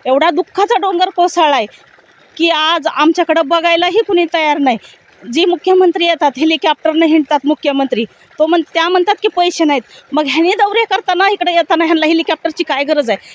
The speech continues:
हेलिकॉप्टरला पैसे घो-, अ, ख-, खर्चण्यापेक्षा आमच्या शेतकऱ्याकडं जे काय तुम्ही घोटाळे केलेले, ते घोटाळ्याचे पैसे तुम्ही बाहेर काढा आणि शेतकऱ्याला मदत द्या. आम्ही सरकारला एवढंच म्हणतोय, तुमचे घोटाळे बाहेर काढा आणि शेतकऱ्याला मदत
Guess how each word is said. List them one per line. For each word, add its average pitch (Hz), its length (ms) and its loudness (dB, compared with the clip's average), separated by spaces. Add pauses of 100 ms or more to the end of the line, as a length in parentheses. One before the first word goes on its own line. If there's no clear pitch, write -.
(120)
हेलिकॉप्टरला 311 580 -2
पैसे 294 320 -2
घो-, 277 160 2
अ, 240 200 2 (460)
ख-, - 40 -10 (220)
खर्चण्यापेक्षा 285 880 0 (380)
आमच्या 294 260 0
शेतकऱ्याकडं 294 840 0 (360)
जे 311 100 -2
काय 370 200 -2
तुम्ही 415 220 0
घोटाळे 370 400 0
केलेले, 339 300 -2
ते - 80 -2
घोटाळ्याचे 349 520 -2
पैसे 392 280 0
तुम्ही 392 220 0
बाहेर 320 240 0
काढा 269 280 -2 (280)
आणि 330 160 0
शेतकऱ्याला 403 520 -2
मदत 466 300 -2
द्या. 392 160 0 (840)
आम्ही 320 300 2
सरकारला 339 500 -2
एवढंच 381 340 -2
म्हणतोय, 349 320 2
तुमचे 311 280 -2
घोटाळे 311 340 0
बाहेर 262 240 -4
काढा 269 240 -2
आणि 349 160 0
शेतकऱ्याला 302 480 -2
मदत 294 220 2